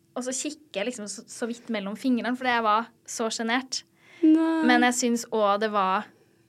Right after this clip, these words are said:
Speaker 1: eh, veldig gøy, da. Og den følelsen har jeg fortsatt.
Speaker 2: Er det sant?
Speaker 1: Jeg elsker det bildet, for jeg kjenner meg så igjen i meg selv. <laughs> Um, at det, at jeg bare klarer ikke å la være. Jeg synes det er så utrolig gøy, men så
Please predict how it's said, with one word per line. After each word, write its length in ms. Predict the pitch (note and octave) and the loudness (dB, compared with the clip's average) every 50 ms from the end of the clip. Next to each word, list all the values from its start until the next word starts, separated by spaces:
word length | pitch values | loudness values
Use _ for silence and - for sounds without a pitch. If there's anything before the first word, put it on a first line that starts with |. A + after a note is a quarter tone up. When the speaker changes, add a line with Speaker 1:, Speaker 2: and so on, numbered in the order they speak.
| _ _ _ _ - | _ _ _ _ -10
Speaker 1:
eh, 260 | G#3 G3+ G3 G3 G3 G3 | -8 -6 -6 -6 -4 -4
veldig 240 | G#3 A3 G#3 G#3+ G3+ | -4 -4 -4 -4 0
gøy, 240 | F#3+ A#3+ C4+ D#4 D#4 | 2 2 4 4 6
da. 140 | D4+ B3 - | 6 6 6
Og 120 | - C4+ A#3 | 4 4 4
den 200 | B3+ B3+ B3+ C4 | 4 4 4 2
følelsen 460 | C4 - C4+ A#3+ G3 F#3 - A#3 B3 | 2 2 2 0 0 -2 -2 -4 -2
har 260 | A3+ A3 F#3 F3 F3+ | 0 0 -2 -2 -2
jeg 220 | F3+ F#3 F#3+ G3+ G#3 - - _ _ _ _ _ _ _ _ _ _ _ _ _ _ - | 0 0 0 0 -2 -6 -12 _ _ _ _ _ _ _ _ _ _ _ _ _ _ -10
fortsatt. 500 | - G#3+ - - A#3 B3 B3 - - - _ _ _ _ - - - - _ - | -8 -4 0 0 0 0 0 -6 -16 -16 _ _ _ _ -20 -20 -20 -4 _ 0
Speaker 2:
Er 80 | G#3+ A3+ | 2 2
det 140 | B3 C#4 C#4 | 2 0 -2
sant? 540 | - - - - - - - B3+ E4 F#4+ - | -4 -10 -14 -14 -8 -2 0 2 2 4 4
Speaker 1:
Jeg 180 | C4+ C#4+ D4+ D4 | 4 6 6 4
elsker 280 | B3+ G#3+ - - B3 A#3 | 4 2 0 2 4 4
det 80 | B3 | 4
bildet, 260 | B3+ C#4 A#3+ G#3 A3 | 4 2 0 -2 -2
for 100 | A3 C4 | 0 2
jeg 140 | C4 B3+ B3+ | 4 4 4
kjenner 300 | B3+ - C#4 B3+ A#3+ G#3 | 2 2 0 0 0 0
meg 100 | G#3 A3+ | -2 -2
så 200 | - - A#3+ G#3+ G#3 | -4 -2 0 2 2
igjen 400 | G#3 F3+ E3+ F3+ F#3+ G3 F#3+ - - _ _ - | 2 2 0 -2 -4 -6 -6 -8 -12 _ _ -8
i 100 | G#3 G#3+ | -4 -2
meg 120 | G#3+ A#3+ | 0 0
selv. 200 | - C4+ A#3 D#4 D4 - | 4 4 6 6 6 4
<laughs> 20 | - - - - G4+ G4+ - G4 - - - - G4 - - G#4 - - - - F4+ D#4+ - - - | 2 6 8 10 10 10 10 8 8 8 8 6 4 4 4 2 2 4 2 0 0 -2 -6 -6 0
Um, 560 | - B3+ B3+ A#3+ A#3 A3+ A3+ A3 A3 A3 G#3+ G#3+ - - | 2 4 6 6 4 4 2 0 -2 -2 -4 -6 -4 -2
at 100 | A#3+ A#3 - - | -4 -2 0 0
det, 80 | B3+ - - - | 0 0 0 -2
at 240 | - - A#3+ A#3+ - | -4 -4 -2 2 2
jeg 80 | B3 A#3 | 4 4
bare 160 | A#3 A#3 G#3+ | 4 4 2
klarer 300 | G#3+ - B3 A#3 G3 F3+ | 2 4 4 4 4 4
ikke 100 | F#3 - | 2 0
å 40 | G3+ | 0
la 80 | G3 F#3+ | 2 4
være. 180 | F#3+ G#3+ A#3 A#3+ | 6 6 6 4
Jeg 80 | A#3 | 2
synes 180 | - G#3+ G#3 - | 0 0 -2 -2
det 100 | - G#3+ | -2 -2
er 20 | G#3 | -4
så 160 | - - F#3+ | -4 -6 -6
utrolig 320 | - F#3 - G3+ F3+ F3 F3 | -8 -8 -8 -8 -6 -4 -2
gøy, 160 | F#3 G3 A3+ A#3 | 0 0 0 -2
men 220 | A#3+ G#3+ G#3+ G3+ G3+ G3+ G#3 - | -2 -2 -2 -2 -2 -4 -4 -2
så 220 | - - - G#3+ | -2 -2 0 0